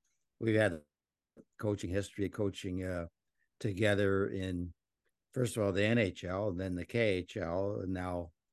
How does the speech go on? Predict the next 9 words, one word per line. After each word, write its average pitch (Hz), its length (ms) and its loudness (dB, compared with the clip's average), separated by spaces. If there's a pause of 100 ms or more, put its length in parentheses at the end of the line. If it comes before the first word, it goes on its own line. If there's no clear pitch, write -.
(180)
in 92 160 -4
Italy. 87 400 -2
So 87 320 -6
it's, - 800 -16
uh, 85 220 -6 (520)
it's - 80 -14
been 113 160 0
an 110 80 -2
interesting 98 600 -4